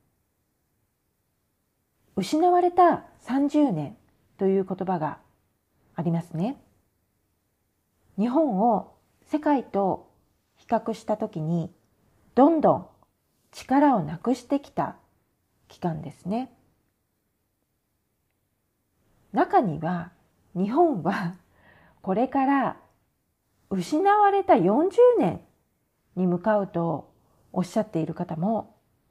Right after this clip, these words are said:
いるようですね。そして、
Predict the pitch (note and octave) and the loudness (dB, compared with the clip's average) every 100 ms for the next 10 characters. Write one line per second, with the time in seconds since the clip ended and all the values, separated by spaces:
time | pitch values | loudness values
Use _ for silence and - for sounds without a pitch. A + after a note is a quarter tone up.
0 | _ _ - E3 F3+ E3 D#3+ - - G3+ | _ _ -8 -2 -2 -2 -6 -14 -8 -6
1 | C#4 - _ _ _ _ _ _ _ _ | -6 -12 _ _ _ _ _ _ _ _
2 | _ _ _ _ _ _ _ _ _ _ | _ _ _ _ _ _ _ _ _ _
3 | _ _ _ _ _ _ _ _ - C4 | _ _ _ _ _ _ _ _ -4 -4
4 | - - E4+ B3 - | -2 2 2 2 -4